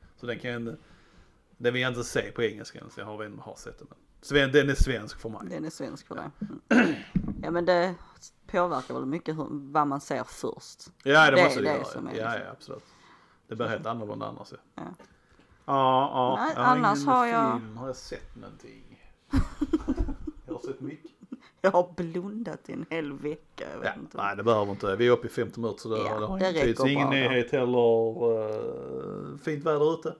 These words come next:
Speaker 1: That's about it.
Speaker 2: Det är det.
Speaker 1: Sommaren
Speaker 2: Ja.
Speaker 1: har kommit.
Speaker 2: Det var fina igår. Det kändes som det skulle regna nu när jag
Speaker 1: Ja, men det var, var det inte lite fuktigt i skjortan?
Speaker 2: Jo,
Speaker 1: Ja.
Speaker 2: fuktigt. Jo,
Speaker 1: Jaha.
Speaker 2: fuktigt i luften har det varit, för jag
Speaker 1: Ja.
Speaker 2: hade chips i en skål igår framme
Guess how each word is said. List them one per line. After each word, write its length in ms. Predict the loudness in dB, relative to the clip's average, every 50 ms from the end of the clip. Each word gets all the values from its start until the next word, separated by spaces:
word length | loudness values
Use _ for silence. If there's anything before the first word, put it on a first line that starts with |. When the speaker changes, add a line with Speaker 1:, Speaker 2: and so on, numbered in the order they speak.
| _ _ _
Speaker 1:
That's 200 | -16 -14 -12 -8
about 240 | -6 -6 -4 -4 -4
it. 240 | -4 -4 -6 -10 -10
Speaker 2:
Det 100 | -8 -6
är 100 | -4 -4
det. 120 | -6 -6 -8 -10 -12 -6
Speaker 1:
Sommaren 200 | -2 0 0 2
Speaker 2:
Ja. 60 | 2
Speaker 1:
har 100 | 2 2
kommit. 440 | 2 2 2 2 0 -2 -6 -8 -6 -2
Speaker 2:
Det 80 | 0
var 100 | 2 2 2
fina 380 | 2 2 2 2 2 0 -2 -2
igår. 320 | -2 -2 0 0 -2 -4 -6 -8
Det 260 | -8 -8 -8 -8 -10 -14 _
kändes 320 | -12 -6 -4 -2 -2 -2 -4
som 120 | -4 -6
det 60 | -8
skulle 220 | -8 -8 -8 -6 -4
regna 380 | -4 -4 -4 -4 -4 -6 -6
nu 80 | -6 -6
när 240 | -6 -6 -8 -8 -8
jag 160 | -10 -12 -12 -14 _ _ 0 4
Speaker 1:
Ja, 220 | 8 8 10 10 8
men 120 | 8 6
det 60 | 6
var, 140 | 6 6 6
var 100 | 6 4
det 20 | 4
inte 100 | 2 0
lite 120 | -4 -6 -6
fuktigt 260 | -8 -8 -6 -6 -8
i 40 | -10
skjortan? 320 | -8 -10 -12 -12 -12 -14 -12 -12
Speaker 2:
Jo, 260 | -12 -10 -10 -10 -12 -12 -12 -12 -10
Speaker 1:
Ja. 60 | -10
Speaker 2:
fuktigt. 500 | -8 -10 -10 -10 -12 -12 -12 -16 -20 -20 _ _
Jo, 360 | -4 0 2 2 4 4 2 2 0
Speaker 1:
Jaha. 220 | -6 -10 -10 -4 2
Speaker 2:
fuktigt 480 | 4 4 4 2 0 -2 -2 -2 0 0
i 80 | 0 2
luften 420 | 4 2 2 2 -2 -4 -2 0
har 140 | 0 0 -2
det 60 | 0
varit, 280 | 0 0 -2 -2 -4 -8
för 160 | -10 -10 -8
jag 140 | -8 -6 -6 -4 -2
Speaker 1:
Ja. 0 | 0
Speaker 2:
hade 200 | 0 0 0 -2
chips 520 | -2 -4 -4 -4 -4 -6 -8 -14 -18 -18 -20 _ _ _ _ _ _
i 100 | -12 -10
en 80 | -10 -10
skål 360 | -10 -10 -6 -6 -6 -4 -6
igår 260 | -6 -4 -4 -4 -4
framme 540 | -6 -8 -6 -4 -2 -2 -2 -4 -6 -8 -10